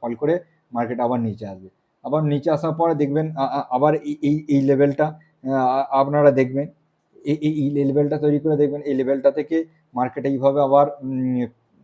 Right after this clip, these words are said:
এই রি-, রিট্রেসমেন্ট করে যদি আবার এখানে ডাবল বটম বানিয়ে আবার যদি মার্কেট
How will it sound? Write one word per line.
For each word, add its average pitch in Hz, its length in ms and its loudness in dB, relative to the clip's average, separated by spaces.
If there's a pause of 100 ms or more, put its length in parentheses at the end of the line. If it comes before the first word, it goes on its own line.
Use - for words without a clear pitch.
(520)
এই 143 140 -4
রি-, 127 360 -2
রিট্রেসমেন্ট 135 580 -2
করে 143 180 0
যদি 135 220 0
আবার 135 200 2
এখানে 135 280 -2
ডাবল 123 360 0
বটম 131 320 -4
বানিয়ে 139 300 -2
আবার 131 240 -4
যদি 131 140 -10
মার্কেট 127 340 -10